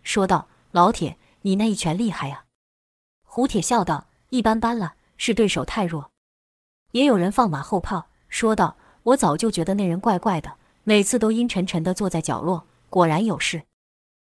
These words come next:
客人们都好热闹，这件事够让他们谈上好一阵子。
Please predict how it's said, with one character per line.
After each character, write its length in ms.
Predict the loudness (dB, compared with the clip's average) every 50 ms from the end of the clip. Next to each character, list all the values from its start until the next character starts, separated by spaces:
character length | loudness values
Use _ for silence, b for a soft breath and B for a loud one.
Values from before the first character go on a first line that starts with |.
| _
客 200 | -4 0 2 4
人 80 | 4 2
们 140 | 0 -2 -2
都 100 | -4 -4
好 180 | -2 -4 -4
热 220 | -2 -2 -2 -2 -2
闹， 220 | -2 -6 -8 B B B B B B 0
这 140 | 0 2
件 160 | 2 2 0 0
事 140 | 0 0
够 160 | 0 0 2 2
让 160 | 2 0 0
他 100 | 0 -2
们 100 | -2 -2
谈 200 | -2 -2 -4 -2
上 160 | 0 -2 -2
好 200 | -2 -4 -6 -4
一 80 | -4 -4
阵 220 | -4 -2 -2 -2
子。 160 | -4 -8 -12